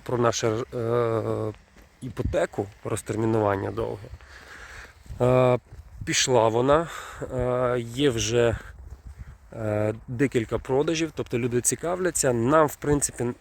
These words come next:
треба було небагато цих, е, об'єктів, е, продати, тому що їх всього, в принципі, на об-, один будинок трошки більше двох десятків, тим більше, що деякі з них вже були куплені.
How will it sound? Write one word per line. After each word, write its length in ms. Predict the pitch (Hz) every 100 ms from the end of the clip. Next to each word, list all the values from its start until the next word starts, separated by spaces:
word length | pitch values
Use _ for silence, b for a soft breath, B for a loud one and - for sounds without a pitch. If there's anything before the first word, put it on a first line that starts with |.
| - - -
треба 300 | 131 117 117
було 280 | 117 113
небагато 580 | 117 139 143 156 196 175
цих, 360 | - 160 - -
е, 40 | 135 127 127 127 - -
об'єктів, 640 | 127 123 131 - - 117 B B B B B -
е, 360 | 110 107 107 110
продати, 560 | - 123 120 117 113 107
тому 200 | 107 110
що 140 | - 110
їх 120 | 101
всього, 320 | - 117 156
в 80 | -
принципі, 440 | 131 131 - -
на 140 | 117 113
об-, 180 | 117 117
один 300 | 113 117 110
будинок 420 | 113 139 127 107
трошки 380 | 113 110 - 117
більше 380 | 110 117 - 110
двох 240 | 113 101
десятків, 560 | 110 - 107 101 - -
тим 180 | 110
більше, 240 | 110 - -
що 160 | -
деякі 320 | 104 110 - 104
з 60 |
них 120 | 110
вже 140 | 101 110
були 200 | 107 107
куплені. 540 | - 101 107 101 104